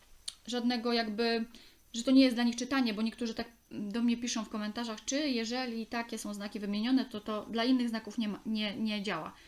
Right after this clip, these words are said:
Działa dla wszystkich znaków, ale karty dają taką informację właśnie dla tych znaków, co powiedziałam, że to się może, może bardzo wyjątkowo, może bardzo wyjątkowo rezonować z tymi znakami.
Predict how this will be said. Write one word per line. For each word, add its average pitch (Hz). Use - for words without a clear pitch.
Działa 285
dla 214
wszystkich 269
znaków, 277
ale 226
karty 262
dają 220
taką 226
informację 208
właśnie 247
dla 233
tych 220
znaków, 233
co -
powiedziałam, 254
że 208
to 277
się 269
może, 247
może 254
bardzo 240
wyjątkowo, 220
może 240
bardzo 220
wyjątkowo 208
rezonować 196
z -
tymi 196
znakami. 185